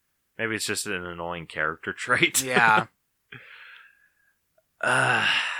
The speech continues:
Speaker 2: Kinda like the whole, uh, if you really wanna seem like an asshole, bite into an apple.
Speaker 1: Yep.
Speaker 2: Yep.
Speaker 1: I'm sitting at, like, an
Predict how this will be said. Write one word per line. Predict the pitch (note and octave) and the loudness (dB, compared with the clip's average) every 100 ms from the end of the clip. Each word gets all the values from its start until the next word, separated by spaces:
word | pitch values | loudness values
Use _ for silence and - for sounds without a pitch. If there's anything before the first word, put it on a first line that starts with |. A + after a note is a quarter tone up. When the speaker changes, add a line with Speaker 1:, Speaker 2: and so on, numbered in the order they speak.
| - - - _ _ - | -8 -10 -12 _ _ -16
Speaker 2:
Kinda | - B2 | -4 0
like | A2+ A2+ | 0 -2
the | A2+ | -6
whole, | A2+ A#2 A2 G#2+ | -6 -6 -6 -6
uh, | G#2+ G#2+ G#2 G2 _ _ - | -6 -6 -8 -12 _ _ -18
if | |
you | G#2 | -14
really | G2 G2+ G2+ | -12 -10 -10
wanna | G2+ G#2 G2 | -12 -12 -12
seem | - A2 | -12 -10
like | G2+ G2 | -12 -12
an | G2 | -10
asshole, | F#2+ F#2+ A2 G#2+ G2+ | -10 -10 -12 -12 -8
bite | G2 | -8
into | G2+ F#2+ G2 | -8 -14 -12
an | |
apple. | F2+ F#2 A2+ A#2+ - _ | -10 -12 -14 -18 -20 _
Speaker 1:
Yep. | - F2+ F2+ _ _ - | -2 -2 -2 _ _ -18
Speaker 2:
Yep. | G#2 - _ _ _ _ _ _ _ _ _ _ - - - | -18 -18 _ _ _ _ _ _ _ _ _ _ -14 -14 -12
Speaker 1:
I'm | - D#3 | -10 -8
sitting | - A#3+ G#3 E3 | -6 -6 -6 -6
at, | C3 | -6
like, | F#2 G#2 | -6 -8
an | G2 | -10